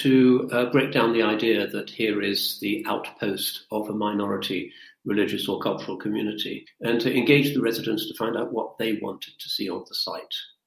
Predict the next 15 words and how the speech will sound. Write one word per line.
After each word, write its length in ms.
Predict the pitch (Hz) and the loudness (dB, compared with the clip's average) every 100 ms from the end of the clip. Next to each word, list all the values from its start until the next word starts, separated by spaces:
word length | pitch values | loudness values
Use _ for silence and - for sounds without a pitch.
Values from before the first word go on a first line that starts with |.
| - | -12
Um, 300 | 104 104 104 | -10 -10 -8
Cambridge 400 | 101 98 92 - | -4 -2 -2 -4
people 240 | - - | -6 -6
tend 240 | - - - | -6 -6 -6
to 100 | 98 | -4
be 320 | 98 92 - - - - - - | -2 -2 -6 -14 -20 -20 -20 -10
extremely 1120 | 127 127 - 127 120 110 113 113 107 107 - - _ | -6 -2 2 4 4 4 4 4 2 0 -4 -12 _
sort 180 | - - | -12 -8
of 200 | 135 - | -6 -4
neighbourhood 640 | 123 120 113 107 101 101 - | 0 2 2 0 -2 -4 -4
aware, 400 | 101 104 - 92 - - | -2 -2 -4 -8 -12 -12
particularly 560 | - - - 98 - 95 | -10 -10 -8 -8 -6 -6
that 200 | 92 - | -8 -8
end 240 | 87 87 | -6 -6
of 160 | 95 - | -8 -12